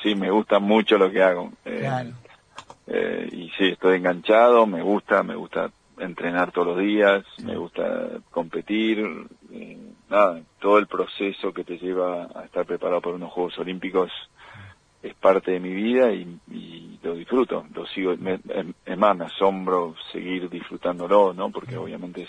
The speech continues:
Speaker 1: soy consciente que dejo cosas de lado, pero
Speaker 2: Sí.
Speaker 1: es lo que me gusta hacer. <laughs>
Speaker 2: Hace muy poquito salió Viento,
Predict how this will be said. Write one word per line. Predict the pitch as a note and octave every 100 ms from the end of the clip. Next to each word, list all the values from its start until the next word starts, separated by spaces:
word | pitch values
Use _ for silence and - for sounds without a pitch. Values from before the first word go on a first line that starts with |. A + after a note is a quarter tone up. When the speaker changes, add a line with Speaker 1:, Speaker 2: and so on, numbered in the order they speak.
| -
Speaker 1:
soy | F2+
consciente | F2 F2 F#2 F#2
que | F2
dejo | F2+ F2 F2
cosas | F2+ E2+ E2+
de |
lado, | F2 F#2+ G#2 A#2+
pero | - F2+ F2 _
Speaker 2:
Sí. | - C3 A2 G#2+ _ _ _ -
Speaker 1:
es | F#2
lo | F#2
que |
me | F#2
gusta | F#2+ F#2 G2+
hacer. | - - - - D2+ -
<laughs> | B2 - - - A#2+ A2+ _ - -
Speaker 2:
Hace | G#3+ G#3
muy | G3 A#3
poquito | G#3+ G3+ A3 F#3
salió | E3 E3+ F#3
Viento, | G3 G3 D#3 C#3 D3